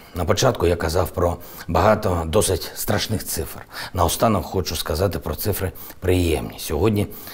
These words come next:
відбулось засідання Ради національної безпеки і оборони. Першим питанням було посилення нашого державного кордону через ситуацію у Білорусі.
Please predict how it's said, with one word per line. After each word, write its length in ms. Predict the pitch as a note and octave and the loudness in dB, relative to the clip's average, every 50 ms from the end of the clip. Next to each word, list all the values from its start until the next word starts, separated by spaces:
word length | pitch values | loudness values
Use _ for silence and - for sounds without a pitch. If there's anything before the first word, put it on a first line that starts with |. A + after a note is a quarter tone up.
| - - | -10 -2
відбулось 480 | F2+ G2 F2+ F2+ F2+ F#2+ G2 A2+ A2+ G2 | 0 0 0 2 2 2 4 4 4 4
засідання 680 | F2 F#2 F2 - - A#2 G2+ G#2 G2+ G2+ F#2 E2 D#2+ - - - - - - | 4 2 2 2 0 0 2 2 2 0 0 -2 -4 -8 -12 -18 -18 -18 -10
Ради 360 | - E2+ F2 G#2 A2+ G#2+ G2+ F#2+ | -2 4 6 6 6 6 6 4
національної 600 | F2+ E2+ D#2+ - F2 E2 F2 F#2+ G2+ G2 F#2+ F#2 | 2 2 2 0 0 0 2 2 2 2 2 0
безпеки 480 | E2+ E2 - - - G2+ F2 D#2 - | 0 0 -2 -2 -2 -4 -4 -2 -2
і 40 | D2+ | -4
оборони. 380 | D2+ C2+ C2+ - - - - - - - _ _ - - - - - | -4 -4 -8 -10 -12 -14 -16 -18 -20 -20 _ _ -18 -18 -18 -8 4
Першим 360 | - A#2 A2 - - F#2 E2+ | 6 6 6 6 4 0 -2
питанням 440 | D2+ F2 - - A#2 A2 F#2+ E2 E2 | -2 -4 0 0 0 2 2 0 0
було 220 | D#2+ F2+ F#2 F#2+ F2+ - - - - - | 0 0 0 0 -2 -4 -12 -16 -6 -2
посилення 560 | A2+ F#2+ - - - B2 A2+ G#2 F#2 F2+ F2+ | 0 0 2 2 2 4 2 2 2 0 0
нашого 360 | F#2+ G#2 G#2+ G2 - F#2+ F2+ | 0 0 0 0 0 0 0
державного 520 | F2 F#2 F#2 E2+ F#2+ G2+ G2+ F#2+ F2+ F2+ D#2+ | 2 2 0 2 2 2 2 2 0 0 -2
кордону 560 | - - G2 F2 E2+ E2 F2 F2+ D#2 C#2+ - - - - - - - - - | -2 -2 -2 -2 0 0 -2 -2 -2 -4 -6 -10 -16 -18 -16 -14 -14 -14 -8
через 380 | - - G#2 F#2 F2 D#2+ - | -2 2 4 4 4 4 2
ситуацію 540 | - - F#2+ E2+ G2 G2 F#2+ F2 - - F2+ | 0 0 0 2 4 4 4 2 2 0 -2
у 40 | E2 | 0
Білорусі. 560 | D#2 F2+ F2 F2+ F2+ E2+ D2+ - - - - | 0 0 0 0 0 -2 -4 -6 -8 -12 -16